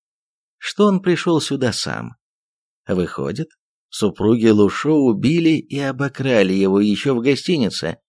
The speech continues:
а затем перенесли сюда. То, что последовало за этим занятным рассуждением,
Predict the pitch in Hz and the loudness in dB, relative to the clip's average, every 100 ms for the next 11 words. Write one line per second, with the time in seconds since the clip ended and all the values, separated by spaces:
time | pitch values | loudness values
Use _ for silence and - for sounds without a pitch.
0 | _ _ _ _ _ 104 107 143 - 226 | _ _ _ _ _ -2 0 0 2 0
1 | - 120 117 117 175 190 - 131 78 69 | 2 2 4 2 2 -2 -2 -4 -4 -8
2 | - _ _ _ _ _ _ _ _ _ | -14 _ _ _ _ _ _ _ _ _
3 | _ _ _ _ - 110 - 101 101 - | _ _ _ _ 2 2 2 -4 -2 0
4 | 107 101 98 98 95 98 95 95 92 - | 0 2 2 0 2 0 0 0 -2 -4
5 | - 90 95 98 92 - 92 92 - 92 | -8 -2 0 2 0 -2 -2 -2 -4 -6
6 | 78 123 135 78 62 60 | -6 -4 -2 -2 -6 -12